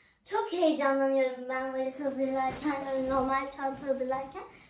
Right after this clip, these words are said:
Bir de bugün gidiyoruz. <clears throat> Gerçekten çok güzel. Ah, evet. Ah, Allah'ım sen lütfen güzel götür ya Rabbim. Amin. Arkadaşlar şimdi ilk olarak,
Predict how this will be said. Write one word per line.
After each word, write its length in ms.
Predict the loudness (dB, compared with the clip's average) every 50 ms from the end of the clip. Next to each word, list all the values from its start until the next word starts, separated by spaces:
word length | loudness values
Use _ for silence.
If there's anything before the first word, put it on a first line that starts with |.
| -20 -20 -20 _ -6
Bir 100 | -2 0
de 220 | 0 0 0 0
bugün 440 | -2 -2 -2 -2 -2 -2 -2 -2 -2
gidiyoruz. 580 | 2 4 4 4 4 4 0 -4 -6 -10 -16 -20 _ _ _ -20
<clears throat> 280 | -18 -18 -18 -16 -8 -6
Gerçekten 680 | -2 -2 0 0 0 0 0 -2 -2 -4 -10 -14 -14 -14 -14 -12
çok 200 | -12 -12 -12 -8
güzel. 320 | -8 -6 -2 -2 -2 -2 -4 -8 -12 -16 -18 -20 -20 -20 -20 _ _ _ _ -20 -20 -20 -20 -20 _ -20 -20 -20 -20 -20 -20 -20 _ -20 -16
Ah, 640 | -6 -2 0 2 2 0 -2 -4 -6 -8 -8 -4 0
evet. 260 | 2 4 4 2 2 -4 -12 -16 -18 -20 -20 -20 -20 -20 -20 -20 -20 -20 -20 -20 -20 -20 _ _ _ _ _ -4
Ah, 40 | -2 -2 -2 -4 -8 -12 -14 -16 -16 -16
Allah'ım 280 | -16 -16 -16 -18 -20 -20 -20 _
sen 280 | -16 -14 -14 -14 -14 -18 -20 -18 -18
lütfen 540 | -20 -20 -18 _ -10 -8 -6 -6 -6 -8 -10
güzel 360 | -12 -10 -8 -8 -8 -8 -8 -10
götür 260 | -12 -14 -12 -12 -10
ya 160 | -8 -8 -8
Rabbim. 460 | -10 -10 -12 -12 -12 -14 -16 -16 -16 -16 -18 _ -10
Amin. 380 | -8 -6 -6 -6 -6 -8 -10 -12 _ _ _ _ -20 -20 -20 -20 _ -20 -16 _ -2
Arkadaşlar 680 | -2 -2 -2 -4 -6 -4 -2 -2 -2 -2 -4 -6 -6
şimdi 180 | -4 -4 -6 -6 -10 -18 -20 -20 -20 -20 -20 -20 -8 -4
ilk 280 | -4 -4 -2 -2 -4 -2
olarak, 460 | 0 2 2 2 0 0 -4 -8